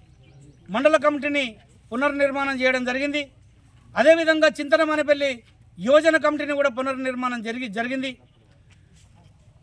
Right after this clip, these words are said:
రేపు భవిష్యత్తులో ఆదివాసీ కులవార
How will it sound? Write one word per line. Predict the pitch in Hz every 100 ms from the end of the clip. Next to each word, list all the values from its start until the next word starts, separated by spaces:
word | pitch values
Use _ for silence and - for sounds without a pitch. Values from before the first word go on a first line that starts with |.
| _ - 226
రేపు | 302 320 311
భవిష్యత్తులో | 294 294 302 285 311 294 - _ _ _ _ _
ఆదివాసీ | - 294 311 302 254 262
కులవార | 294 302